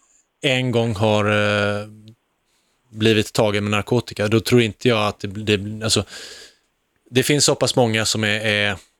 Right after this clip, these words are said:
väldigt aktivt kriminella, som ofta handlar med narkotika, som ägnar sig åt, åt inbrott, personrån och annat som vi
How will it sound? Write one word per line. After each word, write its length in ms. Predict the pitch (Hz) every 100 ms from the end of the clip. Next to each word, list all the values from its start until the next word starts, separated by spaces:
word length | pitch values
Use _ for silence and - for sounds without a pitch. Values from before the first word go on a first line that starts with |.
| _ _
väldigt 320 | 107 113 104
aktivt 400 | 117 110 - 110
kriminella, 520 | - 107 101 107 104 95
som 180 | 107
ofta 260 | 107 - 110
handlar 320 | 107 107 101
med 120 | 123
narkotika, 520 | 135 131 131 113 113 113
som 180 | 113
ägnar 260 | 113 110 104
sig 160 | - 107
åt, 280 | 101 _
åt 440 | - 110 101 101 104
inbrott, 560 | 113 110 98 104 104 -
personrån 640 | 104 113 98 95 101 104
och 60 |
annat 300 | 98 95 95 - - - -
som 240 | - 113 107
vi 300 | 107 101